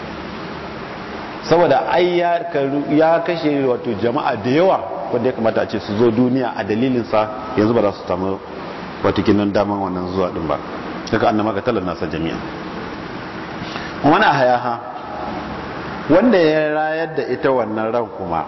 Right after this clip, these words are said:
rai ne za ta shiga halin kakanika yi, za a kashe ta, ko za ta halaka, sai kai dalili, sai ta tsira.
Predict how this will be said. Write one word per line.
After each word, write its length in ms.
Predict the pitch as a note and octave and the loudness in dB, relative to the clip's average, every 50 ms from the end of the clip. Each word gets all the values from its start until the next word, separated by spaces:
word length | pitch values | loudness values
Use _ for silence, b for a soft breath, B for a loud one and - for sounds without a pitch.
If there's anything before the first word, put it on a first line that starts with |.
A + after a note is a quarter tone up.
| - - - - - - - - - - - - - - - - - - - - - - - - - - - | -6 -10 -12 -10 -10 -8 -8 -8 -8 -10 -10 -10 -10 -10 -12 -12 -12 -12 -12 -12 -12 -12 -12 -12 -8 -2 2
rai 280 | B2 D3 F3 F#3+ F#3 | 4 6 6 6 6
ne 360 | E3+ E3 D#3+ D#3+ D#3+ D#3+ D#3 | 4 4 2 2 0 0 0
za 160 | D3 D#3+ D#3+ D#3 | 2 2 2 2
ta 80 | D#3 C3+ | 0 -2
shiga 260 | - B2 A2 A2 B2 A#2+ | -6 -4 -2 -2 0 0
halin 260 | B2+ B2 B2+ C3 C3+ | 0 0 0 -2 -2
kakanika 560 | A#2 A2+ G#2+ G2 F#2+ F#2+ G2+ A2 G2+ - G2 E2+ | -2 -2 -2 -2 -2 -2 -2 -4 -2 -2 -2 -2
yi, 80 | E2 D#2 D2+ - G#2+ | -2 -4 -6 -2 2
za 140 | A#2+ C#3+ C3+ | 4 4 4
a 80 | B2+ A#2+ | 4 2
kashe 300 | - A#2+ G#2 - G2 E2+ - | 2 0 0 -2 -2 -2 -2
ta, 160 | F2 E2 E2+ - | -2 -4 0 2
ko 100 | C3+ C3 | 4 4
za 120 | D3 D3 | 4 4
ta 100 | C#3+ C3+ G2+ | 4 2 0
halaka, 400 | G2 F#2+ F#2+ G2 G2+ - F2 - - | 0 0 0 0 -2 -2 -6 -4 0
sai 100 | C#3+ C#3 | 0 0
kai 160 | C3+ D#3+ D#3+ D#3 | 2 4 4 4
dalili, 380 | C#3 B2 A#2 B2 A#2+ A2 G2+ F2+ - | 4 4 2 0 0 -2 -2 -4 -2
sai 120 | - A#2+ A#2 | -4 -2 -2
ta 100 | A#2 A2 | -2 -4
tsira. 320 | F#2+ G#2+ A2 G#2+ G#2 G2 | -2 -2 0 0 0 0